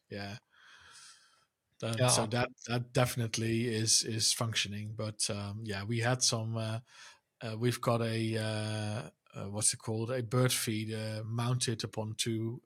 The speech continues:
Speaker 1: uh, old, well, tree parts, and it mistake that, uh, it mistook that for a human being. I don't know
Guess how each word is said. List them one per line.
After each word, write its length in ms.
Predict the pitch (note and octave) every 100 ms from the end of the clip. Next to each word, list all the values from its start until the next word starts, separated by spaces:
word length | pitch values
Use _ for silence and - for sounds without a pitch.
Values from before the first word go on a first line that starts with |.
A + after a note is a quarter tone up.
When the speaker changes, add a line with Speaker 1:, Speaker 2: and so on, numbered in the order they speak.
| -
Speaker 1:
uh, 380 | B2 A2 A2 A#2+ - _ _ _ _ _ -
old, 240 | A#2+ A#2+ - _ _ _ _ _ _ _ _ _ _ -
well, 280 | G#2 G#2 - _ _ _ _ _ _ _ _ _ _ _ -
tree 680 | - B2 B2 B2 B2 B2 A2+ -
parts, 540 | - A#2+ A#2+ - - - -
and 360 | A2 A2 G#2+ - _ _ _ _ _ - - - _ _
it 160 | B2+ A2+
mistake 460 | C3 - D3 C3 B2+
that, 280 | A#2+ - -
uh, 80 |
it 200 | B2 B2
mistook 480 | B2+ A#2+ - E3 -
that 240 | B2 A2 -
for 420 | - B2 A#2+ A#2
a 120 | -
human 360 | B2+ B2+ B2 A#2+
being. 320 | B2+ A2+ A2
I 100 | B2
don't 140 | C3 B2+
know 300 | B2 A#2